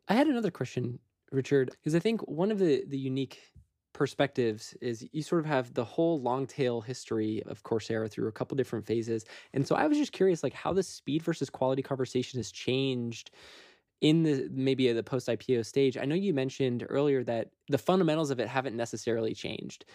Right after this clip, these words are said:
but I was wondering if there are any sort of nuances or, or details for how the conversation might be different,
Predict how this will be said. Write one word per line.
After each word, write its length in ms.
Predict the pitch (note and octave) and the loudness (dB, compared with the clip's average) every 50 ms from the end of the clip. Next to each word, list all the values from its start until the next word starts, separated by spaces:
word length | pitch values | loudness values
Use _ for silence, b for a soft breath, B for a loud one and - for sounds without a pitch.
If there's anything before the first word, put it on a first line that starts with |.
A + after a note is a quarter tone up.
| B B B B | B B B B
but 80 | - D3 | 4 4
I 40 | |
was 120 | D3 C#3+ C#3 | 4 4 4
wondering 280 | D#3 F3+ G#3 A3+ A3+ | 0 -2 0 0 -2
if 100 | G#3+ G3 | -4 -2
there 120 | - D#3+ C3+ | 0 0 0
are 40 | C3+ | 2
any 180 | C3+ C#3 C#3 | 2 0 -2
sort 220 | A#2+ - - B2+ A#2 | -2 -2 -2 0 0
of 120 | G#2+ A2+ | 0 -2
nuances 920 | A#2 A#2+ C3 D3 D3+ C#3 B2 A#2 A2 - A#2 A2+ A2+ A2 A2 A2 A2 - - - | -2 0 2 2 4 2 2 0 -2 -2 0 0 2 0 0 -4 -8 -12 -14 -6
or, 400 | - B2 A2+ A2+ A#2 A2+ A2+ - - | -2 0 2 2 2 2 0 -2 -2
or 120 | A#2+ B2 A#2 | -2 -4 -2
details 400 | A2 C#3 D#3 D#3 - C#3+ B2+ - | 0 0 -2 0 2 0 0 0
for 120 | - A2+ | -2 -2
how 140 | - C3 C3+ | 0 0 0
the 100 | D3 C3+ | 0 -2
conversation 560 | - - C3 C3 A#2+ - - C3 - B2+ A2+ | -2 -2 -4 -4 -4 -2 -2 -4 -2 -2 -2
might 160 | A2+ A#2+ - | -2 -2 -2
be 100 | - A2+ | -4 -6
different, 380 | G2 G#2 G#2+ - G3 G#3+ A3 | -6 -6 -4 -2 -2 -2 -2